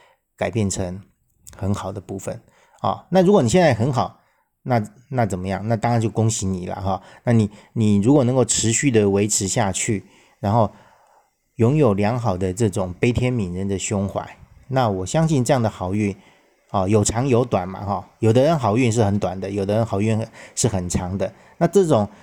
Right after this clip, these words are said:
对人的谦卑、对事物的关心，还有，哦，我们讲说这个“民胞物与爱人”的这样的一个，一个精神呢，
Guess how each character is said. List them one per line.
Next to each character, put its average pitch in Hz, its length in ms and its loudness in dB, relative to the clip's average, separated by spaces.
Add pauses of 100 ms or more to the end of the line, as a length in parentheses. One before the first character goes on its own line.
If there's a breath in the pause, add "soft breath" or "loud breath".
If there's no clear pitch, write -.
(340 loud breath)
对 165 220 4
人 120 200 4
的 139 120 4
谦 135 260 2 (100)
卑、 131 360 2 (260)
对 120 560 4
事 143 320 2
物 123 140 4
的 110 100 4
关 127 380 0
心， 123 460 -2 (100)
还 104 100 -2
有， 101 320 0 (520 soft breath)
哦， 92 280 -4
我 95 60 -6
们 95 100 0
讲 92 180 0
说 104 440 2
这 - 80 -6
个 98 400 -2
“民 110 280 2
胞 135 240 4
物 147 300 0
与 104 120 -2
爱 147 180 0
人” 101 240 0
的 113 80 2
这 110 100 -2
样 120 80 0
的 101 80 0
一 101 80 -2
个， 104 220 0 (320 loud breath)
一 123 80 0
个 117 100 6
精 131 260 0
神 98 260 -2
呢， 98 240 -4